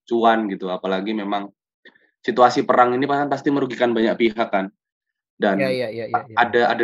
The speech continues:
Speaker 1: dorongan pasti bagi mereka untuk mencari cara baru gimana pemasukan itu bertambah di tengah situasi yang nggak menentu ini. Makanya, eh, aspek-aspek, eh, kemanusiaan pasti di, di nomor dua kan menurutku dalam hal ini. Misalnya kita melihat,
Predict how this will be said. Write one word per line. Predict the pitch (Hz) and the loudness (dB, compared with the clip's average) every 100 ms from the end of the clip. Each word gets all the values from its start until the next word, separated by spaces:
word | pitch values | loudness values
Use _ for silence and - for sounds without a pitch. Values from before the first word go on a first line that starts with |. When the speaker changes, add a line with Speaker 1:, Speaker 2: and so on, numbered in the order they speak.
| 113 | 4
Speaker 1:
dorongan | 120 131 135 120 | 4 6 2 2
pasti | 120 - 120 107 | -2 2 0 0
bagi | 107 110 | -4 -4
mereka | 107 107 98 123 | -2 -2 2 2
untuk | 110 107 110 _ - | 2 -2 -4 _ -10
mencari | 110 113 110 | -4 0 0
cara | 110 110 | 0 0
baru | 107 104 120 | 0 0 0
gimana | 110 104 107 120 117 | 0 -2 0 0 0
pemasukan | 107 104 - 113 104 | -4 -4 -4 -4 -4
itu | 117 | -6
bertambah | 113 101 98 110 - | -4 -4 -2 -2 -2
di | 104 | -4
tengah | 101 110 | -4 -4
situasi | 113 104 101 98 98 107 | -4 -6 -6 -6 -4 -4
yang | |
nggak | 98 95 | -4 -8
menentu | 101 98 104 | -6 -4 0
ini. | 113 104 101 _ _ _ _ _ _ _ - | 0 0 -4 _ _ _ _ _ _ _ -12
Makanya, | 113 110 117 143 139 - _ _ _ _ - | -6 -2 2 4 2 -2 _ _ _ _ -4
eh, | 117 110 107 107 117 | 0 2 2 0 -2
aspek-aspek, | - 120 120 117 - 120 - _ - _ _ | -4 -2 -2 -4 0 0 0 _ -20 _ _
eh, | 104 110 107 | 0 0 0
kemanusiaan | 113 117 120 131 117 117 135 | 2 2 2 2 2 2 2
pasti | 127 - 147 | -2 -2 -6
di, | 123 107 104 101 90 | -4 -4 -2 -6 -8
di | 104 110 107 | -4 -2 0
nomor | 110 120 | 0 0
dua | 113 113 117 | 2 2 4
kan | 135 113 | 4 2
menurutku | 110 104 - | -2 -4 -4
dalam | 107 101 | -2 -2
hal | 101 101 | -2 -2
ini. | 98 98 95 | -2 -4 -6
Misalnya | 95 101 113 | -4 -4 -2
kita | 120 123 | 0 0
melihat, | 120 104 110 113 | 0 0 0 -2